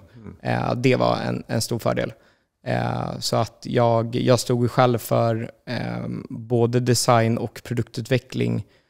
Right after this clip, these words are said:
Speaker 2: eh, under våra första två och ett halvt år. Eh, så jag utvecklade, ja, men hela vårt, eh, core-sortiment från, eh, vår stil då som den hette noll noll ett till noll noll åtta,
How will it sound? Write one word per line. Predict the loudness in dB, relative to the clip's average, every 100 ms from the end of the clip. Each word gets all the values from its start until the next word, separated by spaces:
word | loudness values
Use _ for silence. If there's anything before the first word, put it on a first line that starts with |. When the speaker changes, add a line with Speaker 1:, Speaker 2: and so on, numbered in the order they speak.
| _ _
Speaker 2:
eh, | -4
under | 0 0 0
våra | 2 2 2 0
första | -2 -4 -4 -4 -4 -4
två | -6 -6
och | -8 -6
ett |
halvt | -6 -6 -6
år. | -6 -8 _ _ _ _ _ _
Eh, | -8 -4
så | -2
jag |
utvecklade, | -2 -4 -4 -4 -2 0
ja, | 0 -2 0
men | 2
hela | 2 2 2
vårt, | 0 -4 _
eh, | -10
core-sortiment | -2 0 0 -2 0 0 2 -2 -6
från, | -4 -2 -2 -6 -10 _ -8
eh, | -6 -6 -8 -8
vår | -4 -2 -2
stil | -2 -2 0
då | 0 0
som | 0 -2
den | -2
hette | -2 -2
noll | 0 0
noll | -2 0
ett | -2 -2 -20 _ _ _ _ -4
till | -2 -2 -2 -6 -6
noll | -2 -2
noll | -2 -4
åtta, | -6 -6 -6